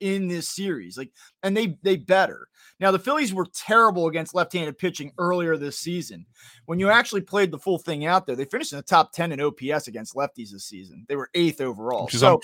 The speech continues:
Speaker 2: which, which is crazy, right?
Speaker 1: 'cause you remember, you go back to our shows in, like, May, beginning of June. I'm like, "This is an, an absolutely atrocious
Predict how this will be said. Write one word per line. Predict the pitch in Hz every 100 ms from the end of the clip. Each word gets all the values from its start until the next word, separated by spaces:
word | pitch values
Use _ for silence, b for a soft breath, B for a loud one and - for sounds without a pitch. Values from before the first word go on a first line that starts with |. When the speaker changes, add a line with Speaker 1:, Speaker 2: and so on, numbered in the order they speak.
| -
Speaker 2:
which, | 120 -
which | 143 -
is | -
crazy, | - 151 139 76 76
right? | 104 98 165
Speaker 1:
'cause | 262
you | 233 294
remember, | 262 247 233
you | 208
go | 247
back | 240 220 196
to | 196
our | 180
shows | - 190 196 160
in, | 139
like, | 101 110
May, | 156 170 165 160
beginning | 151 135 165 143
of |
June. | 117 165
I'm | 170
like, | 147 131 -
"This | 131 156 202
is | 185 127
an, | 120 120 120 123
an | 139 _ -
absolutely | 180 190 - 170 156 170 147
atrocious | 123 - - - 170 175 165 131 - -